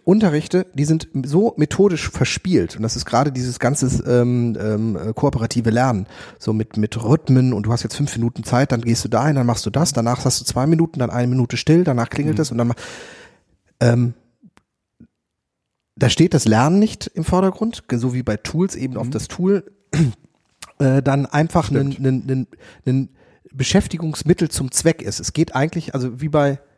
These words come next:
Speaker 1: <coughs> wie bei, äh, bei, bei methodisch, äh, fein geplantem Unterricht gar nicht mehr ums Lernen,
Speaker 2: Ja.
Speaker 1: sondern nur noch um eine Beschäftigung, eine Aktivierung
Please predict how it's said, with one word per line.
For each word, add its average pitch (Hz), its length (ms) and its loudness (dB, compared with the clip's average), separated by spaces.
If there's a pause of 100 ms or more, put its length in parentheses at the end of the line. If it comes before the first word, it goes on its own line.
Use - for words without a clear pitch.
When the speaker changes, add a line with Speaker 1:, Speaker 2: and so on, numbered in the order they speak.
(520)
Speaker 1:
<coughs> - 80 -4 (1040)
wie 147 120 2
bei, 135 340 4
äh, 135 260 -2
bei, 127 280 0
bei 113 480 -2 (120)
methodisch, 143 680 -2
äh, 127 260 -2
fein 165 540 -2
geplantem 135 440 0
Unterricht 156 640 -6
gar 135 160 2
nicht 135 100 0
mehr 117 120 2
ums 107 160 -4
Lernen, 151 300 0
Speaker 2:
Ja. 107 180 -4 (180)
Speaker 1:
sondern 123 240 2
nur 139 80 4
noch 151 180 0
um 123 160 -4 (260)
eine 120 80 -2
Beschäftigung, 185 580 0
eine 151 100 0
Aktivierung 180 680 0